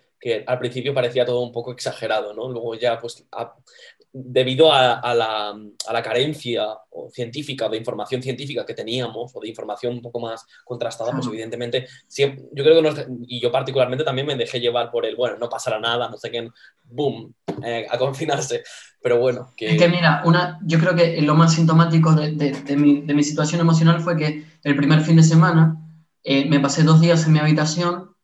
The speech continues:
Speaker 2: y mis padres me daban de comer en la puerta, porque mis padres tienen una edad y yo pensé que si tenía el bicho, pues les podía, al final no lo, no lo tuve ni tal, pero claro, son situaciones muy fuertes que te desbordan.
Speaker 1: Ya.
Speaker 2: Y, y, bueno.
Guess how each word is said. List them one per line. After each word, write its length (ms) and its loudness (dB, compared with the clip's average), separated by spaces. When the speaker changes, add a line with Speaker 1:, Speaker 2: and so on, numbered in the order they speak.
Speaker 2:
y 120 2
mis 120 4
padres 260 6
me 80 8
daban 260 4
de 100 6
comer 220 4
en 100 2
la 140 -4
puerta, 480 0
porque 180 -8
mis 140 -2
padres 220 2
tienen 260 8
una 180 8
edad 380 4
y 100 -4
yo 120 4
pensé 260 4
que 100 0
si 120 -8
tenía 300 4
el 80 4
bicho, 440 0
pues 300 -6
les 100 -10
podía, 400 2
al 280 -6
final 240 4
no 60 4
lo, 100 6
no 120 4
lo 120 -2
tuve 300 0
ni 160 4
tal, 260 -6
pero 640 -8
claro, 300 4
son 340 0
situaciones 460 0
muy 160 6
fuertes 340 0
que 100 -4
te 120 -2
desbordan. 640 -2
Speaker 1:
Ya. 240 -8
Speaker 2:
Y, 240 -8
y, 180 -18
bueno. 280 -8